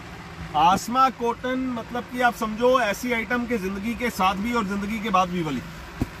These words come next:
हर बार बिकता है माल, हर बार बिकता है, कभी रुकता नहीं, कहीं नहीं रुकता, बिकना ही बिकना है। आसमा cotton तो रुक ही नहीं सकता। ये देखिए, इसमें जो दूसरा color chart आपको मिलेगा वो ये वाला मिलेगा। ये वाला मैंने आपको deep chart दिखाया है, तो ये light chart आ जाएगा। और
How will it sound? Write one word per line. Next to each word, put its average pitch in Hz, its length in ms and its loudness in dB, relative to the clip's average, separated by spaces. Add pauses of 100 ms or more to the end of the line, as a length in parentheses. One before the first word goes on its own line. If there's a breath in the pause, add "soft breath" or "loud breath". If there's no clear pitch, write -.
(720)
हर 254 220 6
बार 240 340 6
बिकता 233 280 -2
है 226 60 2
माल, 214 240 2
हर 175 180 0
बार 220 180 0
बिकता 214 260 -6
है, 220 60 0
कभी 214 220 -8
रुकता 226 320 -6
नहीं, 233 120 -4
कहीं 214 240 -2
नहीं 233 120 0
रुकता, 208 300 0 (360)
बिकना 196 260 -4
ही 240 80 0
बिकना 220 220 -2
है। 214 160 4
आसमा 208 200 -4
cotton 226 240 -2
तो 233 80 -4
रुक 220 160 -4
ही 233 60 -6
नहीं 220 120 -6
सकता। 202 240 -10 (1700)
ये 160 60 -4
देखिए, 175 280 -4
इसमें 196 240 -6
जो 196 100 -2
दूसरा 175 420 4
color 240 220 2
chart 240 220 4
आपको 233 200 2
मिलेगा 233 280 4
वो 233 100 6
ये 208 120 0
वाला 214 160 0
मिलेगा। 220 340 0
ये 233 140 2
वाला 226 160 2
मैंने 220 180 0
आपको 214 200 2
deep 185 240 -2
chart 214 220 4
दिखाया 208 320 2
है, 254 60 2
तो 247 120 -4
ये 233 100 0
light 180 280 0
chart 208 220 -2
आ 202 60 2
जाएगा। 214 380 2
और 214 320 -2